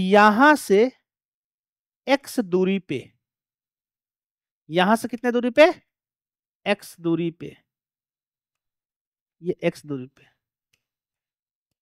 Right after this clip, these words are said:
एक्स दूरी पे, समझ में आ रहा है? जो भी पार्टिकल है, कौन सा पार्टिकल है?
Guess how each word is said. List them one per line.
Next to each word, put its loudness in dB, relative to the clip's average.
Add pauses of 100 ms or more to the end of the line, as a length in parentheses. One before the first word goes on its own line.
(960)
एक्स -10
दूरी -12
पे, -20 (360)
समझ -2
में -2
आ 2
रहा -4
है? -16 (1040)
जो 6
भी 4
पार्टिकल 4
है, 6
कौन 0
सा 2
पार्टिकल 2
है? 0